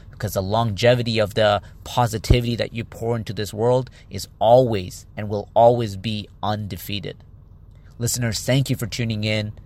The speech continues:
If there's anything I could wish for you in this upcoming week, is to pour positivity into this week. Pour kindness. Keep giving with no expectation of return. And I promise you,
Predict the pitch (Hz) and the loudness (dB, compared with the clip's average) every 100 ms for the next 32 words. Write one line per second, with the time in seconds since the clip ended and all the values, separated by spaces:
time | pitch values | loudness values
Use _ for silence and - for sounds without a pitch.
0 | - - - 107 117 - 120 143 147 139 | -20 -12 -8 -2 -2 -2 -2 2 2 2
1 | 120 113 107 117 110 - 110 107 110 107 | 0 0 -2 -2 -2 -4 -2 0 0 -2
2 | - - 98 104 101 - 120 123 - 123 | -8 -12 -6 -4 -4 2 4 4 0 -4
3 | 113 107 101 107 107 - - - - - | -4 -6 -6 -6 -6 -10 -20 -20 -20 -20
4 | - - - - - - - 117 - - | -20 -20 -20 -20 -18 -8 -6 -6 -8 -6
5 | 123 127 143 - - 117 113 113 - 117 | 2 2 2 -4 -4 -2 -2 -4 -4 -4
6 | 107 98 101 95 101 101 101 101 - - | -2 -4 -6 -6 -6 -8 -6 -8 -8 -16
7 | - - - 143 - - 135 135 120 98 | -20 -6 2 2 2 -4 2 2 2 -2
8 | - - - - - 165 180 - - 135 | -6 -14 -18 -12 -2 -2 -2 -10 2 4
9 | 147 113 104 101 - - 120 - 117 123 | 4 2 0 -4 -16 -2 -2 0 0 0
10 | 120 120 - 117 - 120 117 - 110 110 | 0 -4 -2 -4 -2 -4 -4 -4 -4 -4
11 | 107 - 117 107 101 - - - 107 113 | -8 -2 0 0 -2 -10 -18 -10 -2 -2
12 | - - - 139 156 151 - 101 90 | -2 -12 2 4 4 2 -2 -4 -6